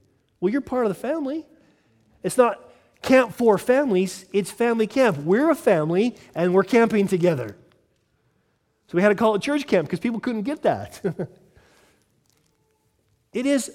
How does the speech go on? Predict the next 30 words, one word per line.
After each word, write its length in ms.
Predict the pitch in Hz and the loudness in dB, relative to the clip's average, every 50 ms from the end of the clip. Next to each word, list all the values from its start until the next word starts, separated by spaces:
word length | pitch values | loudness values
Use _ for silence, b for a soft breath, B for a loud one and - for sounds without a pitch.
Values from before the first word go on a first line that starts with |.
| - - - | -16 -10 -6
us 360 | 226 285 285 226 - - - | -4 -2 -2 -2 -4 -6 -8
as 200 | - 202 220 233 | -8 -8 -6 -6
a 80 | 240 | -8
church 460 | 208 - - 208 202 185 - - 175 160 | -6 0 2 2 2 2 0 -8 -6 -4
being 200 | 196 202 214 208 | -2 -2 0 0
a 220 | 190 180 185 185 | 0 0 0 0
family 760 | 175 - - - - 202 202 202 208 202 190 170 165 160 151 | -2 -6 -10 -16 -12 -10 -6 -4 -4 -2 -2 -2 -2 -4 -4
together, 500 | - - 180 165 190 214 202 180 156 143 - | -6 -8 -6 -2 0 0 2 0 0 -2 -4
a 80 | - | -6
family 640 | 156 - - - 233 220 220 226 220 208 208 214 196 | -8 -8 -10 -8 -6 -4 -4 -4 -2 -4 -4 -4 -4
of 160 | 175 175 160 | -6 -10 -10
families. 640 | - - - 226 214 220 226 214 190 151 135 117 - B B B B B | -12 -12 -10 -8 -6 -6 -4 -4 -4 -4 -6 -8 -10 B B B B B
God 240 | 208 202 214 190 - | 0 2 2 2 0
put 160 | - 208 - | -2 -2 -2
singles 460 | - - 262 262 240 220 208 175 185 | -2 -4 -2 0 2 2 2 2 2
in 100 | 196 185 | -2 -2
families, 400 | - 247 254 247 208 160 127 107 | -2 -2 -2 -2 -2 -4 -4 -6
the 100 | 120 123 | -10 -12
psalm 300 | - - 151 127 113 113 | -8 -6 -6 -6 -6 -8
says. 440 | - - 101 92 107 - - - _ _ _ _ _ _ _ _ _ _ _ _ _ _ _ _ _ _ _ _ _ _ _ _ _ _ _ _ _ _ _ _ _ _ _ _ _ _ _ _ _ _ _ _ _ _ _ _ _ _ - | -12 -14 -16 -16 -18 -20 -20 -20 _ _ _ _ _ _ _ _ _ _ _ _ _ _ _ _ _ _ _ _ _ _ _ _ _ _ _ _ _ _ _ _ _ _ _ _ _ _ _ _ _ _ _ _ _ _ _ _ _ _ -2
You're 60 | 160 | 0
not 180 | 214 202 165 175 | 0 0 2 4
less 200 | 214 214 - 214 | 2 2 2 0
of 100 | 185 180 | -4 -6
a 60 | 160 | -4
family 320 | - - 202 208 208 202 | -4 -2 0 0 2 0
because 320 | 180 175 156 - 170 160 175 | 0 0 0 -2 -2 0 0
you're 100 | 170 170 | -2 -2
not 220 | 175 175 165 160 | -2 -2 -4 -4
married 440 | 180 185 190 175 156 113 101 101 | -4 -2 -2 -2 -2 -4 -6 -10